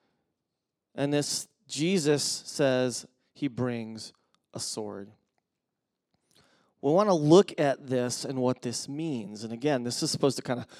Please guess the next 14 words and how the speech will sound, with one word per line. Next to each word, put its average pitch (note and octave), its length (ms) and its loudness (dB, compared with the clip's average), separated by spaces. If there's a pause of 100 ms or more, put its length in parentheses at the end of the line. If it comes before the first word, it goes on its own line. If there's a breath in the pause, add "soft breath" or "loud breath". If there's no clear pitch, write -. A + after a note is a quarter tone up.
(160 loud breath)
stop - 480 0
us B2 320 -4 (320 loud breath)
right C3+ 180 4
where D3 140 4
we're C#3+ 140 6
at. B2 380 0
And, A#2+ 260 -10
and B2+ 200 -8
as B2 220 -4
we're B2 160 0
like, A#2+ 160 -2
"Yeah, C3+ 160 -2
Jesus C3+ 640 -2
is, A#2 120 -6